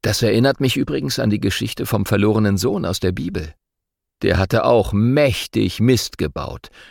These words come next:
und traute sich deshalb kaum nach Hause. Als sein Vater ihn von weitem kommen sah, lief er ihm mit offenen Armen entgegen.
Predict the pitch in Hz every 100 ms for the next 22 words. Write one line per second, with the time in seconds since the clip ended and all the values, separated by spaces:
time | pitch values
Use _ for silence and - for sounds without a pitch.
0 | _ _ - 120 90 80 90 92 117 123
1 | 143 135 - 113 107 117 175 - - 76
2 | 76 _ _ _ _ _ _ - 101 101
3 | 104 98 87 131 151 190 156 139 117 117
4 | 104 127 202 170 131 220 247 135 95 113
5 | 190 - - - _ - 143 226 - -
6 | 165 - 185 185 165 - - 196 - 196
7 | 180 - 156 190 196 170 165 - - -
8 | 76